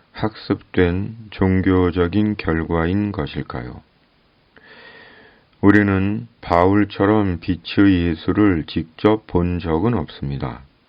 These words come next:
그럼에도 우리는 사도 베드로의 말씀처럼 개역 개정, "예수를 너희가 보지 못하였으나 사랑하는 도다.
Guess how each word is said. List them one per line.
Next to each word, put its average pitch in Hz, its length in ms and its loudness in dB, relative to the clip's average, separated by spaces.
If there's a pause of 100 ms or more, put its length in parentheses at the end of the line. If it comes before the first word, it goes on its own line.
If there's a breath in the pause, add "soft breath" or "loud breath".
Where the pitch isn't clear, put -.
(380)
그럼에도 85 720 0 (760 loud breath)
우리는 101 560 6
사도 101 480 4
베드로의 90 560 4
말씀처럼 76 1080 -2 (560 soft breath)
개역 87 360 4
개정, 65 460 -6 (800 loud breath)
"예수를 107 560 8
너희가 95 460 6
보지 90 320 -2
못하였으나 73 1200 -2 (180)
사랑하는 76 640 -2
도다. 60 380 -10